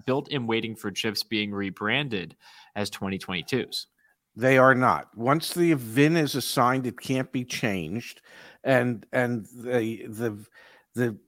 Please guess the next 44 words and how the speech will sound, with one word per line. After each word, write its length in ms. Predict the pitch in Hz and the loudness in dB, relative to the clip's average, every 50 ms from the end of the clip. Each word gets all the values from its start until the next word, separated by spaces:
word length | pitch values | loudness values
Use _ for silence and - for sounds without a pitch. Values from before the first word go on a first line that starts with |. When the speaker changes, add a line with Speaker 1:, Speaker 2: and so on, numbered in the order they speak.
| _ _ _ _ _ _ _ 123 | _ _ _ _ _ _ _ -14
Speaker 2:
vin 540 | 110 - - 127 151 175 165 135 139 143 | -14 -6 2 4 6 6 6 4 2 -2
indicates 680 | 147 - 131 143 139 131 123 - - 131 117 113 - - | -2 0 0 2 2 0 -2 0 0 -2 -2 -2 -4 -6
the 160 | - 117 123 | -4 -2 0
model 400 | 123 127 117 120 117 117 113 110 | 4 6 6 6 6 4 0 -2
year 240 | 110 107 107 101 101 | -2 -2 -2 -4 -4
of 80 | 95 | -6
the 60 | 98 | -6
vehicle. 480 | 78 85 85 73 67 - - 62 - - _ _ _ _ _ _ _ _ _ _ - - _ | -8 -8 -8 -8 -8 -12 -14 -18 -18 -18 _ _ _ _ _ _ _ _ _ _ -20 -20 _
So, 320 | - - 113 90 73 71 - - _ _ _ _ _ - - | -6 -4 -2 -2 -2 -4 -10 -18 _ _ _ _ _ -12 -4
no, 300 | 135 127 131 104 101 104 | -2 0 2 2 0 0
if 120 | - - | -2 -2
it 100 | 131 123 | -4 -2
was 160 | 117 127 120 95 | -2 -2 -4 0
built 280 | 101 139 143 147 151 | 4 4 4 4 4
as 100 | 160 151 | 2 0
a 60 | 151 | 0
twenty 340 | 143 - - 147 143 147 143 | -2 0 2 2 4 4 2
twenty-one, 600 | 143 - 151 143 139 139 139 135 131 127 127 127 | 0 0 0 0 2 2 2 4 4 4 4 4
it 220 | 104 110 110 107 - | 2 -2 -6 -6 -4
can't 280 | - 127 123 127 123 | -4 -2 -2 -2 -2
be 140 | - 123 120 | -4 -4 -4
rebranded 640 | 113 117 117 110 104 110 107 104 104 104 101 101 90 | -2 -2 -4 -4 -4 -2 -2 -2 0 -2 -4 -4 -6
as 140 | 98 - - | -6 -6 -6
a 60 | 98 | -8
twenty 320 | - - 104 85 85 82 73 | -8 -8 -8 -6 -6 -6 -8
twenty-two. 500 | - - 85 73 80 - - - - - - _ _ _ _ _ _ _ _ _ _ - - - - - - _ _ _ 104 | -8 -10 -8 -8 -8 -10 -12 -14 -16 -16 -18 _ _ _ _ _ _ _ _ _ _ -20 -20 -20 -20 -20 -20 _ _ _ -4
Speaker 1:
Absolutely, 760 | 101 - - - - - 107 98 98 107 98 73 98 98 - | -4 -4 -6 -10 -8 -6 -6 -2 -2 -2 -2 -2 -2 -2 2
absolutely. 560 | - 98 98 - - 113 117 117 113 113 117 | 2 2 2 2 -2 -2 0 2 2 2 2
And 100 | 117 117 | 4 6
also 420 | 117 120 120 - - 131 117 113 104 | 8 8 8 6 4 4 4 2 2
back 300 | - - 117 113 113 - | 2 4 4 4 4 4
on 160 | 113 107 98 | 0 -2 -2
Twitch, 260 | - - 117 - - | -4 -6 -6 -4 -4
we've 180 | 113 101 - - | -6 -6 -4 2
got 360 | 120 107 101 101 98 - - | 6 8 8 8 6 4 4
Tata 340 | - 117 107 - - 131 139 | 6 6 6 6 0 -4 -6
Hunter. 500 | 139 - - 113 104 - - 113 120 123 - - _ - | -6 -4 -4 -4 -4 -4 -8 -10 -10 -12 -14 -20 _ -6
Tata 320 | 123 120 120 - 135 120 | -4 -4 -4 -2 -4 -4
Hunter. 260 | 117 120 110 104 - 107 | -2 -4 -6 -6 -6 -2
I 140 | 104 104 104 | -2 -2 -2
don't 140 | 104 87 - | -4 -8 -8
know 100 | - 98 | -10 -10
how 80 | - | -10
to, 100 | - - | -12 -12